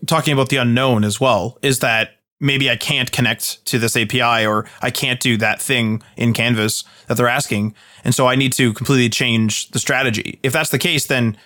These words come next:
it might even flip the stuff that I do know or the stuff that I think I know on its head. I might, I might make a whole H T M L, C S S layout only to find out that I can't even do it on a web page. I gotta do it in Autodesk and then embed an auto,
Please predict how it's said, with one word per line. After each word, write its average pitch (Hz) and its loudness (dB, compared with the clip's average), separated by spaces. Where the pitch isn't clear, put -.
it 143 0
might 143 2
even 127 2
flip - 0
the 120 0
stuff - 0
that 147 4
I 113 2
do 135 2
know 107 2
or 135 2
the 139 0
stuff 156 -2
that 139 2
I 120 0
think 208 0
I 117 0
know 120 -2
on 127 0
its 107 -2
head. - -4
I - 0
might, 175 2
I 165 2
might 185 2
make 160 2
a 127 2
whole 147 4
H 156 0
T 143 0
M 147 2
L, 131 2
C 151 0
S 135 0
S 120 0
layout 120 2
only 156 2
to 139 0
find 143 0
out 143 0
that 123 0
I 143 0
can't 170 0
even 127 4
do 139 2
it 147 2
on 131 2
a 120 2
web 151 0
page. 104 0
I 135 2
gotta 135 2
do 135 2
it 123 2
in 120 2
Autodesk 123 2
and 127 2
then 120 2
embed 135 0
an 131 0
auto, 143 2